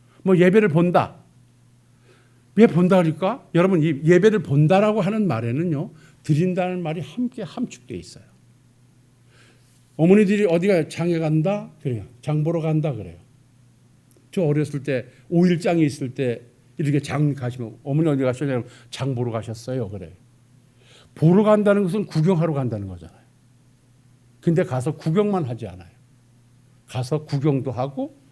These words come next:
필요한 걸 사가지고 오셔요. 그러니까 우리가 예배를 본다는 것은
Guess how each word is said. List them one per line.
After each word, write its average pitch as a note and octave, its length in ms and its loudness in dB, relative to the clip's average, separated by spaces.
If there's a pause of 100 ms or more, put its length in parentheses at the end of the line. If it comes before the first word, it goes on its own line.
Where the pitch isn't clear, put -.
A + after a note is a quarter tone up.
(240)
필요한 A#2+ 380 -8
걸 G#2+ 120 -10
사가지고 C3+ 460 -14
오셔요. - 240 -20 (760)
그러니까 A#3 120 4
우리가 G#3 300 6 (180)
예배를 F#3+ 480 8
본다는 F#3+ 500 4
것은 F3 500 2